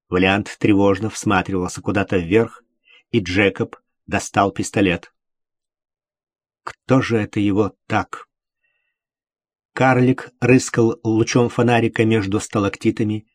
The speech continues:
что нависли у них над головами. "Стражи!"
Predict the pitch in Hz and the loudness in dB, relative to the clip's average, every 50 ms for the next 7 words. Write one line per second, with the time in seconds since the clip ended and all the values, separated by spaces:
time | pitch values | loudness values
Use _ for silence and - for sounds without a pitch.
0 | _ _ _ - - - - 117 113 110 101 101 113 110 - - 110 110 - 107 | _ _ _ -8 -6 0 2 2 2 4 4 4 4 2 2 2 0 0 2 0
1 | 104 104 101 - - 104 95 90 107 101 101 95 95 87 85 82 82 78 85 - | -2 0 -2 -2 -4 -4 -4 -2 -2 -2 0 0 0 -2 -2 -4 -6 -10 -12 -16
2 | _ _ _ _ _ _ _ _ _ _ _ _ _ _ _ _ _ _ _ _ | _ _ _ _ _ _ _ _ _ _ _ _ _ _ _ _ _ _ _ _
3 | _ _ _ _ _ _ _ _ _ _ _ _ _ _ _ _ - - - - | _ _ _ _ _ _ _ _ _ _ _ _ _ _ _ _ -14 -10 -10 -10
4 | - - _ - - - - - 107 110 113 113 113 101 98 101 107 104 104 101 | -10 -12 _ -16 -14 -10 -8 -6 -4 -4 -4 -4 -4 -4 -4 -4 -2 -2 -2 -2
5 | 101 90 - | -4 -6 -10